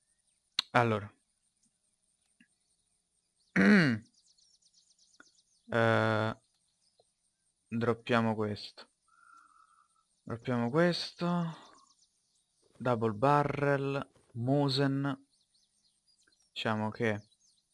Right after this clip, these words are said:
Mannaggia, ecco.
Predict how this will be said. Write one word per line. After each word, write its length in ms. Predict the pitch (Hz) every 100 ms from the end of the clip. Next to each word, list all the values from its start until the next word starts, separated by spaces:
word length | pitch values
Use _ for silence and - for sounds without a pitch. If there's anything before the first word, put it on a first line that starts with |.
| _ _ _ _ _ _ _ _ _ _ _ _ _ _ _ _ _ _ _ _ _ _ _ _ _ _ _ _ _ _ _ _ _
Mannaggia, 840 | 117 120 123 123 120 113 104 - 110
ecco. 420 | - - -